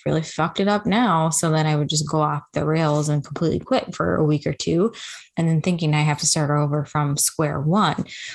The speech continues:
Where in reality, if you just pick back up and say, "Okay, now I'm just gonna keep going," that's so much more powerful.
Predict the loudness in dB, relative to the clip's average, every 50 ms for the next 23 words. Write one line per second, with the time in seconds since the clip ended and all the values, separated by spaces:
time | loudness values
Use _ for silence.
0 | -10 -4 0 2 2 2 2 0 0 0 0 0 2 0 2 2 2 2 2 2
1 | 2 2 2 0 0 0 -2 -2 -2 0 -2 -2 0 0 0 0 0 -2 -4 -6
2 | -14 _ _ _ _ _ _ -8 -2 -2 -2 -2 0 -2 0 0 0 0 0 0
3 | 0 0 0 -2 0 0 2 2 2 0 0 0 0 0 2 2 2 2 2 2
4 | 2 2 2 0 0 0 0 -2 -2 -2 -2 -4 -2 -4 -2 0 0 2 2 2
5 | 2 2 2 2 0 0 -4 -12 -20 -20 _ _ _ _ _ -2 -2 0 2 2
6 | 2 2 2 4 4 2 2 0 0 -2 -2 -2 -2 -4 -2 0 0 0 0 0
7 | 0 0 2 2 2 0 -4 -8